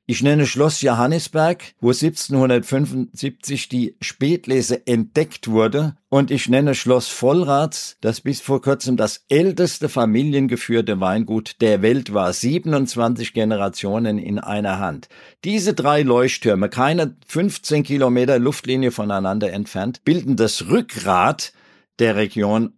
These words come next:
Rheingau. Und wenn wir dann in Wiesbaden noch die Wilhelmstraße und das Kuhhaus dazu nehmen und wenn wir in Hochheim noch das Königin Victoria Denkmal dazu nehmen,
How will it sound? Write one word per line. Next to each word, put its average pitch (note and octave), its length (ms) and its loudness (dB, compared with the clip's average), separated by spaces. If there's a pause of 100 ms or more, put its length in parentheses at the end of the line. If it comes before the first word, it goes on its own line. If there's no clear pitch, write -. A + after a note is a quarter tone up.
Rheingau. G#2 400 -2
Und A#2+ 100 0
wenn A2+ 140 2
wir A#2 80 2
dann A2+ 180 0
in A2 160 -2
Wiesbaden A2+ 720 -2 (240)
noch A#2 180 0
die A#2 160 2
Wilhelmstraße A#2+ 800 0
und G#2 80 -4
das A2 200 -2
Kuhhaus C#3+ 420 0
dazu G#2+ 340 -2
nehmen A2+ 240 0
und G#2+ 140 0
wenn G#2+ 120 0
wir A2 160 2
in G#2 140 0
Hochheim C3 480 2
noch A#2 140 0
das A2+ 180 -4
Königin A#2+ 420 0
Victoria C3+ 540 0
Denkmal A2 420 -2
dazu A2 340 -4
nehmen, A2+ 380 2